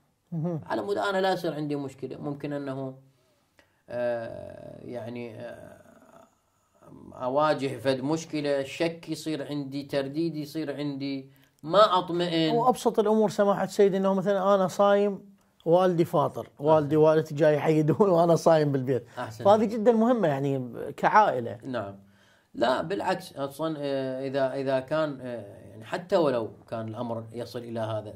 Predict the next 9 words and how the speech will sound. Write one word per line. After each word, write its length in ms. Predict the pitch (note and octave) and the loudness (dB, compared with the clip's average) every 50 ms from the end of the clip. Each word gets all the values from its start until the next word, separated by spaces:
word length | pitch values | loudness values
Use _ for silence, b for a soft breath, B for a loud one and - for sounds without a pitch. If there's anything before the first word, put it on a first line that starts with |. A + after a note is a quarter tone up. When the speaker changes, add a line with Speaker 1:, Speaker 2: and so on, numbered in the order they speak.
| - - - | -18 -18 -18
Speaker 2:
هذا 160 | G#2+ G2+ G2 | -16 -16 -16
الشيء 240 | F#2+ - - F#2 F#2 | -18 -18 -18 -18 -16
بأنه 680 | G2 G2 G2 G2 G2+ G#2 G#2 G2+ G2 F#2+ F#2+ G2 G2+ | -16 -16 -16 -16 -18 -18 -18 -16 -18 -18 -18 -20 -20
بعض 320 | A2 A2 A#2 A2 A#2 A#2 A2+ | -14 -8 -6 -6 -6 -6 -6
أفراد 360 | A2+ A2+ A#2 A2+ A2+ A2 G#2+ | -8 -8 -6 -6 -6 -6 -8
العائلة 520 | G#2+ G2 A2 A2 G#2 G#2 A2 G#2+ G#2 G2+ - b b b b b b b G#2 | -10 -10 -8 -8 -8 -10 -10 -14 -14 -16 -18 b b b b b b b -14
راح 160 | G#2 F#2+ G2+ | -14 -12 -12
يحيدون 680 | - F#2+ A#2+ B2 A#2+ A#2+ A2+ B2+ C3+ C#3+ D3 D#3 - - | -10 -6 -6 -4 -4 -4 -6 -6 -6 -6 -6 -8 -10 -12
والبعض 720 | B2 B2 A#2+ A2+ A2+ - B2+ B2+ C3+ C#3 C#3 - - - | -14 -14 -10 -6 -4 -4 -2 0 0 -2 -2 -4 -10 -20